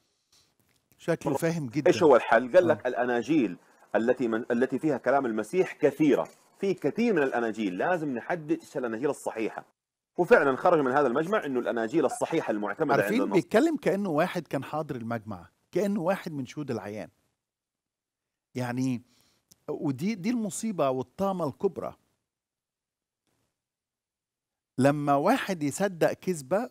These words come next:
Speaker 1: ولا يبحث عن مصدرها حتى،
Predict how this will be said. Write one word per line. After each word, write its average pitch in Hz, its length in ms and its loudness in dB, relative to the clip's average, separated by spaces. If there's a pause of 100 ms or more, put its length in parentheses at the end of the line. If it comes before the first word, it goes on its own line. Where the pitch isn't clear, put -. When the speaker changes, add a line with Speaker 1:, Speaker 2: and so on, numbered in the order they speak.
(140)
Speaker 1:
ولا 240 520 2
يبحث 196 680 -2 (1700)
عن 160 520 2 (220)
مصدرها 156 680 4
حتى، - 420 -10